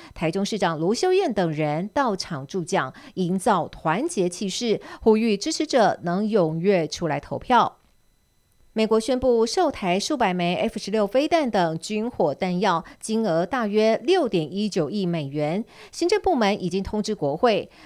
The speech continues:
对此，中国外交部发言人毛宁在昨天回应指出，此举严重损害中美关系和台海和平稳定，中方一贯坚决反对。而白宫则回应，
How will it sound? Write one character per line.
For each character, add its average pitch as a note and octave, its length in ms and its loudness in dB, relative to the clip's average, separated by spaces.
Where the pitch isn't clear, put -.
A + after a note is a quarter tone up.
对 A3+ 100 8
此， F#3+ 340 0
中 B3 360 2
国 G3 240 2
外 C4+ 320 2
交 A3+ 160 0
部 A3+ 160 0
发 G3+ 180 0
言 F#3+ 180 0
人 F3+ 240 2
毛 G3 300 -2
宁 A#3+ 260 -2
在 F#3 320 -2
昨 E3 300 -4
天 A#3 240 -4
回 F3 160 2
应 F#3+ 160 0
指 E3 100 -6
出， A#3 380 0
此 F#3+ 300 0
举 F#3 220 -2
严 F#3 440 -2
重 D#4+ 240 0
损 E3 240 -4
害 F3+ 240 -4
中 G#3+ 240 -2
美 F3 140 -2
关 A#3+ 180 0
系 C#4+ 300 -6
和 G3 240 -6
台 D#3+ 260 -4
海 D3+ 240 -6
和 E3+ 160 -2
平 G3 200 -2
稳 D#3 160 0
定， A#3+ 260 -2
中 G#3+ 180 2
方 G3 240 -2
一 F3 140 -4
贯 F#3+ 340 0
坚 C#4+ 320 -4
决 F3+ 220 -2
反 B2+ 180 -4
对。 G3 300 2
而 F#3+ 100 -2
白 F#3 200 0
宫 A#3 260 0
则 F#3 160 -2
回 D#3+ 160 -2
应， G3+ 260 -4